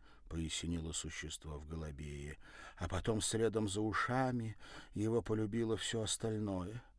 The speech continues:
Ты меня понимаешь?" Я неуверенно кивнула. Подруга, бывшая выпускница М Г У,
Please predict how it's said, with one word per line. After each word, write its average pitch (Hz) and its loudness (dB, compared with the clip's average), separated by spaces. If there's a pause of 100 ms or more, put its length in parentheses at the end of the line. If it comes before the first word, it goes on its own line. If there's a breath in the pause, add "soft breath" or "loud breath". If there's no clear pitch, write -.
(720 loud breath)
Ты 87 -2
меня 107 2
понимаешь?" 123 4 (440)
Я 117 2
неуверенно 123 4
кивнула. 69 -6 (720 soft breath)
Подруга, 104 0 (260 loud breath)
бывшая 104 2
выпускница 101 -2
М 98 2
Г 90 0
У, 120 4